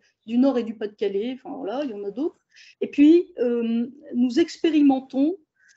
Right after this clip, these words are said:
depuis quelques années l'abri de fondations dites territoriales qui sortent de notre territoire.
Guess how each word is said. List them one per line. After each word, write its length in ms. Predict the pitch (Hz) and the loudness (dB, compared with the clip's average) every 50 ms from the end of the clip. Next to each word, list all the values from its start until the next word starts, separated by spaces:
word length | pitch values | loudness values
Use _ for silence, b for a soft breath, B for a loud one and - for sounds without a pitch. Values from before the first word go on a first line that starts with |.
| _ _ _ | _ _ _
depuis 280 | 220 277 277 - 339 | -4 -2 0 0 0
quelques 380 | - 330 285 269 - 285 254 247 | 0 -2 -4 -2 -2 -2 -2 0
années 280 | 254 254 254 269 302 311 | 0 0 2 2 2 2
l'abri 420 | 277 254 247 233 247 269 330 339 | 0 0 -2 -2 0 2 2 2
de 120 | 262 254 | 2 -2
fondations 560 | 247 - - 294 254 262 247 - - - 311 311 | -6 -6 -8 -6 -6 -6 -6 -8 -6 -4 -4 -2
dites 280 | 262 220 254 247 - | -2 -4 -8 -10 -6
territoriales 840 | - 311 294 302 294 277 - 240 233 226 220 233 240 285 320 339 - _ _ _ _ _ _ | -6 -4 -2 -2 -4 -4 -6 -8 -8 -6 -4 -4 -4 -4 -4 -6 -10 _ _ _ _ _ _
qui 100 | - 240 | -12 -10
sortent 400 | - - - 349 349 349 - 302 | -8 -6 -6 -6 -6 -4 -6 -4
de 140 | 240 254 | -4 -2
notre 300 | 247 240 240 233 233 247 | -2 -2 -2 -4 -6 -10
territoire. 760 | 226 - - 240 247 233 226 - 220 226 226 269 320 - _ | -10 -8 -8 -8 -8 -8 -10 -8 -8 -8 -6 -6 -8 -12 _